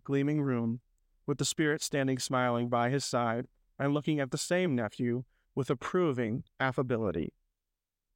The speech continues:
"Ha ha!" laughed Scrooge's nephew. "Ha ha ha! If you should happen, by any unlikely chance, to know a man more blessed in a laugh than Scrooge's nephew, all I can say is, I should like to know him too. Introduce him to me,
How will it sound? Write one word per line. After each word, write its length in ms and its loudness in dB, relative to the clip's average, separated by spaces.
"Ha 180 0
ha!" 680 2
laughed 280 0
Scrooge's 460 -2
nephew. 420 -2
"Ha 340 0
ha 320 -2
ha! 680 2
If 100 0
you 100 2
should 180 0
happen, 420 0
by 160 0
any 240 0
unlikely 440 0
chance, 380 -2
to 100 -2
know 140 0
a 80 2
man 320 0
more 180 0
blessed 440 0
in 80 2
a 100 2
laugh 560 -2
than 260 0
Scrooge's 400 0
nephew, 360 0
all 180 0
I 80 2
can 180 -2
say 240 -2
is, 340 -2
I 140 0
should 160 -2
like 200 0
to 60 -4
know 180 0
him 180 -2
too. 320 0
Introduce 500 0
him 160 0
to 140 -2
me, 260 0